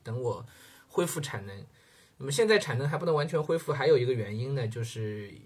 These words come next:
也在准备这个四二三的活动，我们三套新的课啊，骆驼祥子、天蓝色的彼岸和这个古文观止。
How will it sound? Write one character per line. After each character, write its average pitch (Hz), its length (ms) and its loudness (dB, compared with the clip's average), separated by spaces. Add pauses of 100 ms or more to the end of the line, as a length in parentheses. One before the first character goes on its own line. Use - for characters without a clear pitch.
(120)
也 107 140 -16
在 123 160 -2
准 113 200 -4
备 127 160 2
这 117 120 -4
个 117 60 -2
四 117 180 -4
二 117 80 2
三 127 180 -4
的 131 80 -2
活 101 160 -6
动， 127 160 -2
我 101 60 -4
们 113 100 -8
三 147 180 -2
套 143 140 -4
新 160 220 -4
的 156 80 -2
课 - 220 -4 (180)
啊， 87 220 -14
骆 127 100 0
驼 123 120 -2
祥 117 280 -4
子、 95 420 -10
天 156 140 -4
蓝 143 100 -2
色 147 160 0
的 135 100 0
彼 - 200 -10
岸 139 280 -2
和 - 500 -2 (520)
这 104 240 0
个 82 460 -10
古 120 120 -4
文 117 140 0
观 180 180 4
止。 - 160 -8